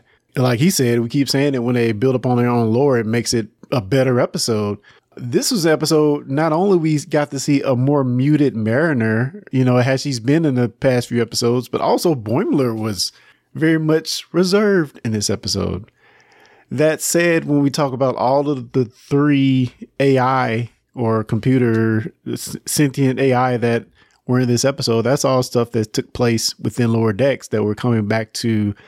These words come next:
to kind of wrap the story up. I don't know if we're wrapping it up on them, but we're, we're circling back to give more story about these A I characters.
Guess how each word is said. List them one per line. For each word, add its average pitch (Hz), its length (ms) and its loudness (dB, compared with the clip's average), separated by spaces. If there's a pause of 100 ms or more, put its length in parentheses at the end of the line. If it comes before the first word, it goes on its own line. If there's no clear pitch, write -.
(320)
to 127 140 0
kind 123 300 -2
of 110 340 -2 (340)
wrap 147 300 -2
the 220 80 -6
story 226 420 0
up. 247 300 0
I 170 60 -4
don't 175 160 0
know 190 80 2
if 180 80 -4
we're 185 60 6
wrapping 170 380 0
it 180 80 2
up 185 140 0
on 190 140 2
them, 208 100 2
but 165 100 -2
we're, 151 140 2
we're 147 240 0
circling 165 480 0
back 151 220 -2
to 135 140 -2
give 123 180 -2
more 135 280 0
story 139 360 0
about 117 340 0
these 120 280 0
A 117 180 2
I 107 160 0
characters. 101 720 -4